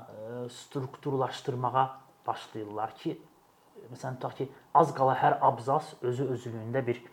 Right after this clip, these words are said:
bitkin bir mətn olsun. Çünki belə çevirəndə oxucu, e, saytı və yaxud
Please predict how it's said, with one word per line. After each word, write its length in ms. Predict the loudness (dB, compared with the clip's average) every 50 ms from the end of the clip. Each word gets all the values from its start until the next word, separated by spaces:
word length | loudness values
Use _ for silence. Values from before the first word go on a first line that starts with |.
| -20 -20 _ _ _ _ _ _ _ _ _ _ -20 -14 -10
bitkin 440 | -10 -10 -10 -10 -6 -4 -2 -2 0 -2
bir 140 | -4 -6 -8 -8 -4 -2
mətn 320 | -2 -2 -2 -4 -6 -6
olsun. 320 | -6 -6 -10 -14 -16 -16 -18 _ _ _ _ _ _ _ _ _ _ _ _ _ _ _ _ _ _ _ _ _ _ _ _ _ _ _ _ _ _ _ _ _ -16
Çünki 200 | -10 -8 -6 -4 -2
belə 220 | -2 -2 -2 -4 -6 -10 -18 -20 _ _ -18 -18 -18 -20 -20 -20 -18
çevirəndə 600 | -12 -8 -6 -4 -4 -4 -4 -4 -4 -2 -2 -2 -2 -2
oxucu, 400 | -4 -6 -10 -8 -6 -2 -2 0 0 0 -2 -4 -6 -10 -14 -20 -20 -20 -20 -20 -20 -20 -20 -20 -20 -20 -20 -20 -20 -20 -20 -20 -20 -20 -20 -20 -20 -20 -20 -20 _ -20
e, 340 | -20 -18 -16 -14 -14 -14 -14
saytı 520 | -10 -6 -6 -4 -4 -4 -6 -8 -10 -12 -10 -8 -4
və 100 | -2 -2
yaxud 320 | -2 -4 -8 -14 -16 -16